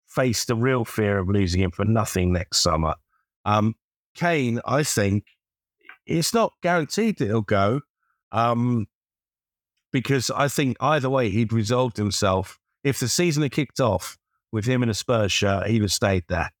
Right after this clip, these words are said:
because he, um, he knows he's got a choice.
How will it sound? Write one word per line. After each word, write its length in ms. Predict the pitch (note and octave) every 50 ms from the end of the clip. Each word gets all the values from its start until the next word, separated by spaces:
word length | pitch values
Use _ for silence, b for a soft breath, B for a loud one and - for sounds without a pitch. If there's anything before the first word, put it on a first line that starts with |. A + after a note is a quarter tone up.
| _ _ _ _ _ -
because 720 | - G#2+ - - - A2 G#2+ G#2+ G2 - - - - - - _ _ _ _ _ -
he, 340 | A2 A2+ A2+ A2 G#2+ A2
um, 460 | A2 G#2+ A2 A2 A2 G#2+ G#2+ G#2+ G2 - _ _ _ _ _ _ _ _ _ -
he 120 | B2 B2+
knows 360 | C3+ D3+ D3+ C3+ A#2 A#2 G2+
he's 160 | A#2 A#2+ -
got 140 | - B2+ G#2
a 40 | A2
choice. 460 | - - C#3+ B2+ A2+ G2 - - -